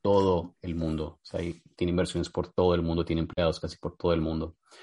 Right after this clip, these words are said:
Ese es el, uno de los puntos. El otro es la economía misma, ¿no? O sea,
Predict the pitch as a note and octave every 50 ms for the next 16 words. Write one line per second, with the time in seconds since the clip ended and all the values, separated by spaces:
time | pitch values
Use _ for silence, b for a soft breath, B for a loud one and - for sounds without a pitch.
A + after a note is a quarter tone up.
0 | b b b b b b b b b b _ - - - E2+ G2 F2+ F2 F2 -
1 | - G#2 G2+ G2 F#2+ F#2+ F#2 F2 - - - G2 F#2 - F2 - - F#2+ A2 A#2
2 | A#2 A2+ - A#2 A#2+ A#2 A2 G2+ F2+ F#2 G2 F2+ - G#2+ G2+ G2 F#2 F#2 F#2 F2+
3 | F2+ F#2+ G#2 G2+ F#2+ F#2+ F2+ E2+ E2 E2+ F2+ F#2 F#2 - - F2+ E2+ E2+ E2 D#2+